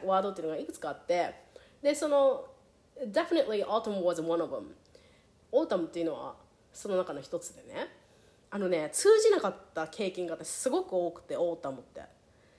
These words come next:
あい-、私ね、秋好きなんですよ、すごく雰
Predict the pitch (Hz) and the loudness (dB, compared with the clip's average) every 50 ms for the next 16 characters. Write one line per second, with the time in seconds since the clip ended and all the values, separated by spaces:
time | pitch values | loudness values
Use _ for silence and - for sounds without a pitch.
0 | _ _ _ _ _ _ - - 202 208 208 - - - _ _ - - - 285 | _ _ _ _ _ _ -6 -4 -4 -4 -4 -6 -14 -20 _ _ -6 0 0 0
1 | 285 - 269 262 262 247 214 - 320 - - - - 277 226 180 156 139 135 - | 0 2 0 0 0 0 -4 -6 -6 -6 -6 -6 -6 -2 -2 -2 -2 -4 -8 -10
2 | - - - - - 147 147 - - - 190 | -10 -10 -10 -10 -10 -10 -12 -12 -8 -4 -2